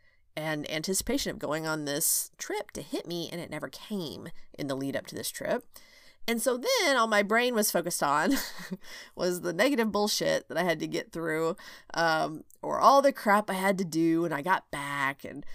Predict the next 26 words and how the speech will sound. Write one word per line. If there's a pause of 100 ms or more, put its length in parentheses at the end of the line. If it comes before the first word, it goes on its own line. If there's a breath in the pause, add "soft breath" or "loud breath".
(200 loud breath)
you
know,
all
this,
like,
negative
shit. (540 soft breath)
And
so
I
procrastinated (260)
on
packing. (540 soft breath)
I (180)
procrastinated
on
a
lot
of
things
at
work
that (380)
probably
worsened
the,